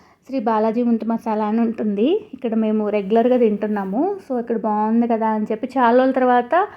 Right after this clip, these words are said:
ఆ, టైమ్ సెట్ అయింది మాకు వాళ్ళకి. రీసెంట్ టైమ్స్‌లో ఆ టైంలో బయటికి వెళ్ళట్లేదు మేము. సరే, ముంత మసాలా తిందామని చెప్పి ఆగాము. వర్షం పడుతుంది లైట్గా. మీలో ఎంతమందికి ముంత మసాలా ఇష్టం? నాకైతే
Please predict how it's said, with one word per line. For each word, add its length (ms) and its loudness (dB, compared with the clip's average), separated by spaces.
ఆ, 160 0
టైమ్ 340 2
సెట్ 220 -4
అయింది 260 2
మాకు 360 2
వాళ్ళకి. 500 0
రీసెంట్ 400 0
టైమ్స్‌లో 340 0
ఆ 120 2
టైంలో 320 0
బయటికి 360 0
వెళ్ళట్లేదు 420 0
మేము. 400 -2
సరే, 180 -2
ముంత 220 2
మసాలా 320 -2
తిందామని 520 -2
చెప్పి 220 -6
ఆగాము. 600 -2
వర్షం 340 0
పడుతుంది 360 -2
లైట్గా. 640 -6
మీలో 200 -2
ఎంతమందికి 540 2
ముంత 240 2
మసాలా 340 -2
ఇష్టం? 420 -8
నాకైతే 600 -8